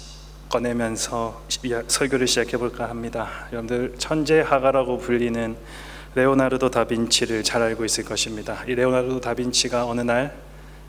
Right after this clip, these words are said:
어, 열심히 그림을 그리고 있는데 누가 밖에서 문을 두드립니다. 문을 열고 나가보니, 네, 이웃집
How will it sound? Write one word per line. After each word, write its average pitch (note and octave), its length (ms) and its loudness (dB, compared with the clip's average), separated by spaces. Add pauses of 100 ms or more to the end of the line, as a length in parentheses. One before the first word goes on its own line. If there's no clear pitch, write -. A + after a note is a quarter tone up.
(480)
어, A#2+ 60 0
열심히 A#2+ 320 4
그림을 C3+ 360 4
그리고 B2+ 280 2
있는데 A2+ 640 -2
누가 A2+ 300 0
밖에서 A#2 360 -2
문을 A#2 280 2
두드립니다. A2+ 720 -4 (1200)
문을 C3+ 300 6
열고 B2 500 6
나가보니, A2 800 0
네, A2+ 220 -4
이웃집 B2+ 760 2